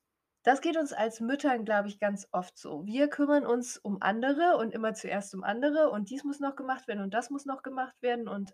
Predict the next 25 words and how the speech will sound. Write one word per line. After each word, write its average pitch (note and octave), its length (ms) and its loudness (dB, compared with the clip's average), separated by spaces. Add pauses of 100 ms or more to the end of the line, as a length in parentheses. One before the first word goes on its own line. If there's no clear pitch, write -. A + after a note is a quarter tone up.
ach A3+ 160 -6
ja, A3+ 180 2
Kind B3 240 -10
hat A3+ 80 -6
noch G3+ 120 -6
keine G3+ 200 -4
Gummistiefel, C#4+ 560 0
das A3 140 -4
besorgen G3 340 -2
wir F#3 160 4
auch A#3+ 80 2
noch C#4+ 180 2
eben. D4 360 0 (500)
Und, A3+ 400 2
ähm, G#3 320 0
da G3 140 4
ist F#3+ 100 -4
Kindergeburtstag, C4+ 880 0
da G#3 80 -2
brauchen G3+ 220 0
wir G#3+ 80 -2
noch G3 160 -4
ein - 20 -6
Geschenk A#3+ 400 -6
für D#4 420 4